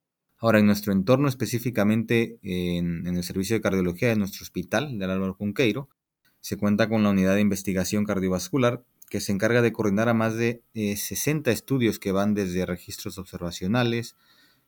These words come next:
estudios poblacionales, eh, estudios de prevención primaria y secundaria,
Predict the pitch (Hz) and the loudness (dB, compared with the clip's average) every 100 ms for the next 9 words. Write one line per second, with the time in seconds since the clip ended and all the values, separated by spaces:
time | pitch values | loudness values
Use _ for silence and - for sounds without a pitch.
0 | - 110 - 139 127 127 101 92 - 90 | -10 -4 2 4 4 2 0 0 2 2
1 | 131 127 123 117 - - 98 95 92 - | 4 4 2 0 -6 -8 -6 -4 -4 -4
2 | 117 110 101 98 92 92 92 107 101 101 | -2 0 0 -2 0 0 0 0 -2 0
3 | 98 98 92 90 - 90 127 107 156 | 2 2 -2 -6 -4 0 2 2 0